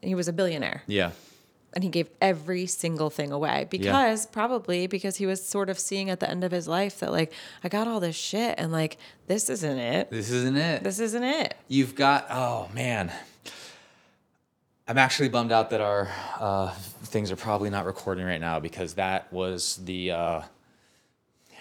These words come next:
Speaker 2: they're both powered off. It's gotta be too hot in this room. Um, I'm gonna have to figure something else out. I'm,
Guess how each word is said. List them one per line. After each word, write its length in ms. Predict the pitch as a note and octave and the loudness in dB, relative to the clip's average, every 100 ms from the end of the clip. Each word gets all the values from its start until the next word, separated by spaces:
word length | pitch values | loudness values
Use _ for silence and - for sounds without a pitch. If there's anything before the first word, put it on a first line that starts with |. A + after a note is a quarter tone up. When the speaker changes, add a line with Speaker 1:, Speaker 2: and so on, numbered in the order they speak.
| - | -12
Speaker 2:
they're 100 | F2 | -8
both 280 | F2 F2+ F2+ | -4 -4 -4
powered 280 | F2 D#2 D2+ | -4 -2 -2
off. 320 | D#2+ D#2 - | -2 -4 -8
It's 280 | F2 - - | -10 -8 -6
gotta 200 | E2 E2 | -6 -6
be 80 | D#2+ | -10
too 180 | - | -10
hot 160 | E2 D#2 | -8 -8
in 80 | D2+ | -8
this 160 | D#2 | -10
room. 180 | E2 D#2 - - - - | -10 -12 -14 -20 -20 -10
Um, 460 | E2+ E2 D#2 D2+ - _ - - - _ _ _ _ - | -8 -8 -10 -12 -18 _ -10 -10 -10 _ _ _ _ -20
I'm 120 | E2 - | -18 -12
gonna 200 | E2 D#2 | -12 -12
have 180 | D#2+ | -16
to 80 | - | -18
figure 260 | - E2 D#2 | -12 -10 -8
something 380 | - D#2+ D2 D#2 | -8 -10 -10 -10
else 180 | D#2 | -6
out. 200 | F2 D#2 | -4 -4
I'm, 160 | E2+ F2 | -8 -12